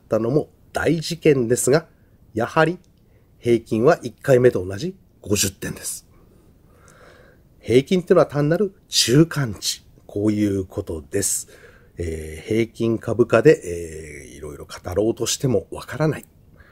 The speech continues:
えー、ちなみに私の口座、えー、四つありますが、えー、昨日一日でですね、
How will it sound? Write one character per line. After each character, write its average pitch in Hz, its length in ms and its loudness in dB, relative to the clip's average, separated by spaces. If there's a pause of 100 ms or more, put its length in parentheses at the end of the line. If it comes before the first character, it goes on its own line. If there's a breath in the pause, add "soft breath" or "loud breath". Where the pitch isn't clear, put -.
(400 soft breath)
え 104 120 -6
ー、 98 40 -8
ち 110 160 -2
な 110 100 4
み 110 120 0
に 131 240 0
私 110 380 -2
の 98 120 0
口 90 360 -4
座、 - 180 -8 (340)
え 71 400 -14
ー、 - 20 -14
四 92 200 -6
つ 110 200 0
あ 101 60 2
り 104 100 -2
ま 104 140 -4
す 78 320 -14
が、 113 260 -2 (220)
え - 320 -20
ー、 - 160 -8
昨 147 400 4
日 131 60 2
一 131 220 -8
日 127 360 0
で 92 140 -2
で 78 140 -14
す - 120 -16
ね、 101 240 -4